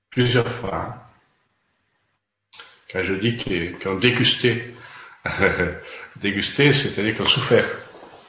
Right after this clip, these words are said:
Ça peut, euh, un, un jour, un monsieur, <clears throat> qui l'année dernière d'ailleurs, qui racontait,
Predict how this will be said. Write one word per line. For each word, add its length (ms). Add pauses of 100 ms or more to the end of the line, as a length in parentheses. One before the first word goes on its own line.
(2500)
Ça 200
peut, 140 (800)
euh, 40
un, 340
un 20
jour, 220
un 80
monsieur, 640 (1600)
<clears throat> 0
qui 500
l'année 160
dernière 280
d'ailleurs, 340
qui 220
racontait, 720